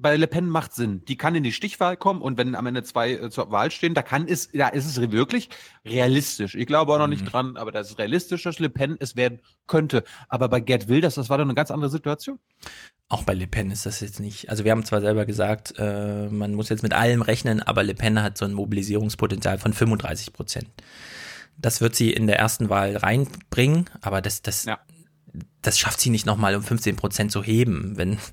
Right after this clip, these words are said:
Speaker 2: wenn dann, äh, Macron und wenn dann die anderen eben auch sich entsprechend positionieren. Und
Speaker 1: Sure.
Speaker 2: Macron ist jetzt auch nicht so
Speaker 1: Sure.
Speaker 2: weit weg von dem Armand, der da für den Sozialisten dann scheitern wird und so weiter. D-,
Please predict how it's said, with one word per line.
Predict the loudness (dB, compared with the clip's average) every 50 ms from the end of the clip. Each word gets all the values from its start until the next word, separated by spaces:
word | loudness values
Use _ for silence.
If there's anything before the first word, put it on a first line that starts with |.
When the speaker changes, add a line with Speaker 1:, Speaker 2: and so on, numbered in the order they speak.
| -18 -20 -20 -20 -20 -18 _ -6
Speaker 2:
wenn | -4 -2
dann, | 0 0 0 0 0 -2 -2 -6
äh, | -8 -8
Macron | -6 -6 -4 -6 -6 -6 -4 -2 -2 0 0 0 -2 -2
und | -2 -4 -4
wenn | -4 -2
dann | -2 0 0
die | 0 0
anderen | 2 2 2 4 2 2 2
eben | 0 0 -2 0
auch | 0 0 0 -2 -4 -6 -10
sich | -8 -8 -6 -6
entsprechend | -6 -6 -4 -4 -4 -4 -4 -6 -6
positionieren. | -6 -6 -6 -6 -6 -6 -6 -4 -2 -2 0 0 -2
Und | -2 0
Speaker 1:
Sure. | 2 2 2
Speaker 2:
Macron | 2 2 2 2 2
ist | 2 0
jetzt | -2 -2 0
auch | 0 0
nicht | 0 2 2
so | 2 2
Speaker 1:
Sure. | 4
Speaker 2:
weit | 2 2 2
weg | 0 -2 -2 -2
von | -4 -2 -2 0
dem | 0 0 0 0 0 -2 -2
Armand, | 0 2 2 4 4 4 4 4 2 2 0 -2
der | -2 0
da | 0 0 -2 -4 -8 -16 -16 -14 -14 -14 -16 -16 -14
für | -6 -2 0 0
den | 2 2
Sozialisten | 0 0 0 0 0 0 -2 -2 -2 -2
dann | -2 -2 -2
scheitern | 0 0 0 2 2 0 2
wird | 2 2 2 0
und | 0 -4
so | -4 -4
weiter. | -4 -4 -4 -4 -4 -6 -6
D-, | -8 -10